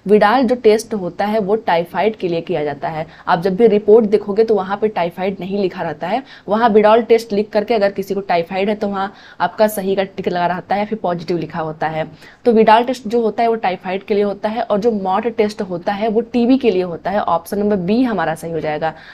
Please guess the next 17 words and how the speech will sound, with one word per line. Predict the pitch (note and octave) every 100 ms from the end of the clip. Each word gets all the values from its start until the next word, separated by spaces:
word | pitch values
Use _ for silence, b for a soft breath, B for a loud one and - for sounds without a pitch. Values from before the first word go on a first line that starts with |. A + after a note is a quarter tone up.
| B
तपेदिक | F#3 F#3+ F#3 G#3+ G#3+
के | A3
लिए | G#3
क्या | G#3+ G3+
होता | G3 G#3+
है? | A#3
मॉट | G3 E3+ F#3 -
टेस्ट | F#3 -
होता | F#3+ F#3 F#3+
है। | G#3 C4 B B
देखिए | A3+ B3
एक | - A#3+ A#3
और | - G3 B3
होता | G#3 G3+ G#3+
है | A3+ -
एलिसा | F#3+ F3+ G3+
टेस्ट। | F#3 D3 D3+ -